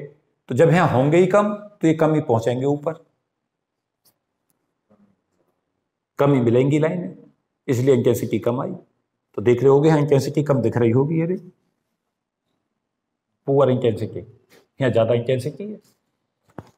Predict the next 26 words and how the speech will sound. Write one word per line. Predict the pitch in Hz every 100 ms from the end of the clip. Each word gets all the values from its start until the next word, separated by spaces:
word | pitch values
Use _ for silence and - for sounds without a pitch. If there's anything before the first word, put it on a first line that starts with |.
| _ _ -
ज्यादा | 165 185 240
संभावना | 240 226 233 240 247
क्या | 247 233
है? | 240 190 - - - - _ _ _ _
ज्यादा | 117 160 196
संभावना | 190 160 175 180 165
है | 180
कि | 208
मॉलिक्यूल | 160 160 160 160
यहाँ | 147 127
होगा | 95 95 - _ _ _ -
ग्राउंड | 123 123 117
स्टेट | - 120 101
में, | 113 110 - _ _ _ _ _ _ _ _ _ _
रेडिएशन | 127 147 160 160 160
तुमने | 160 147
डाला, | 117 117 139 151 - - _ _ -
यहाँ | 139 139
से | 151
ऊपर | 147 135 131
पहुंच | - 107 117
गया, | 120 117 - _ _ _ _ _ _ _ _ 139
इस | 120
एनर्जी | 131 123 120 117
स्टेट | - 120 107
में। | 110